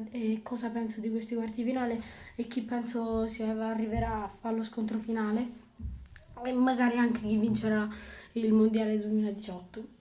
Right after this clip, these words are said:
Allora, io devo dire che sono convinto che questo mondiale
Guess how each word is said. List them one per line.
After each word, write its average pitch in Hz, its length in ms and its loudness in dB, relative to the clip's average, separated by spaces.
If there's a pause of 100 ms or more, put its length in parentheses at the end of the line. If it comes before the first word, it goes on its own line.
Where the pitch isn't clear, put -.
(280)
Allora, 233 360 0
io 294 160 2
devo 247 200 4
dire 240 240 4
che 240 100 2
sono 240 260 0
convinto 240 440 2
che 233 140 -2
questo 254 460 -2
mondiale 240 760 -2